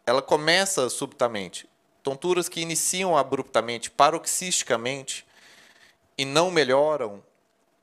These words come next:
esta sim que é pra chamar atenção em relação ao tempo. Outras tonturas, elas não são paroxísticas, elas não são, assim,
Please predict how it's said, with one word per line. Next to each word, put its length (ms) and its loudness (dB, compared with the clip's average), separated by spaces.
esta 400 2
sim 280 -6
que 100 -2
é 60 2
pra 160 -2
chamar 280 0
atenção 560 -2
em 40 -8
relação 360 0
ao 80 -6
tempo. 280 -8
Outras 460 0
tonturas, 600 -2
elas 380 -2
não 260 -8
são 580 -6
paroxísticas, 760 -2
elas 200 0
não 220 -8
são, 380 -2
assim, 560 -6